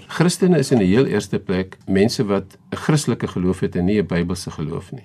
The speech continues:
Dit klink na 'n teenspraak, maar die punt is net dat as ons dood eenvoudig gaan kyk na die ontstaan van die Bybel, die wese van die Bybel wat oor een duisend vyfhonderd jaar min of meer ontstaan het in 'n tydperk totaal en al anders en verskillend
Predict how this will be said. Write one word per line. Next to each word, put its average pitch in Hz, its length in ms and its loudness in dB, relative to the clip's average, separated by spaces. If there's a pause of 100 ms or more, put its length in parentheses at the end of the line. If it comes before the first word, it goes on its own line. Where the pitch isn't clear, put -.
Dit 98 140 0
klink 123 220 2
na 123 140 2
'n 104 80 -4
teenspraak, - 680 0
maar 98 100 -2
die 98 80 2
punt 165 220 2
is 156 140 0
net 139 120 6
dat 110 180 0
as 107 140 -4
ons 110 220 -4
dood 143 200 4
eenvoudig 135 320 2
gaan 110 140 -2
kyk - 220 0
na 92 260 0
die 98 120 2
ontstaan 147 520 2
van 123 160 -4
die 90 100 0
Bybel, 78 440 -6
die 90 120 -4
wese 127 360 2
van 101 140 -4
die 87 100 0
Bybel 82 280 -6
wat 82 180 -6
oor 101 160 0
een 135 120 2
duisend 120 280 -2
vyfhonderd 117 460 -2
jaar 101 200 -2
min 123 180 6
of 113 120 -4
meer 82 320 -4
ontstaan 117 460 0
het 107 200 -4
in 107 100 0
'n 101 100 -2
tydperk 123 260 0
totaal 131 640 0
en 117 160 0
al 117 400 -2
anders 120 640 0
en 95 340 2
verskillend - 840 0